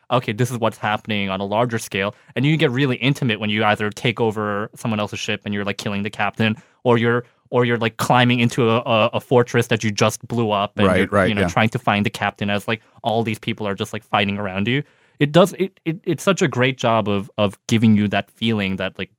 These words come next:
Speaker 1: oh,
Speaker 2: Yeah,
Speaker 1: man.
Speaker 2: the s-, the sense of scale. Well, and the, and the other thing that really blows me away is, you know, those past games have always been sort of
Speaker 1: <clears throat>
Speaker 2: collectathons in terms of their side content.
Speaker 1: Mm-hmm.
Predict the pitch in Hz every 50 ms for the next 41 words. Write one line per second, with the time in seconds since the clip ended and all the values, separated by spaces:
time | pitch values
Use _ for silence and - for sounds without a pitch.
0 | _ _ _ _ - 113 113 113 104 - 104 117 113 - - - 127 120 - -
1 | 147 143 - 139 117 - - 123 113 113 113 110 107 107 107 107 104 - 104 101
2 | 104 113 135 123 - 98 87 85 82 80 90 90 87 87 85 78 87 85 85 -
3 | 87 85 82 80 82 82 82 78 69 82 85 82 80 78 - - - _ _ _
4 | _ _ _ _ - - 104 95 87 104 104 92 - - - 110 98 - - -
5 | 101 92 92 87 95 82 92 87 85 80 82 87 92 90 92 - - - 101 90
6 | 85 - - - 104 92 78 120 107 - - 110 101 98 101 98 92 95 90 -
7 | 95 90 82 85 80 87 85 85 87 - - - - - 98 95 101 104 - 127
8 | 131 127 117 135 147 156 - _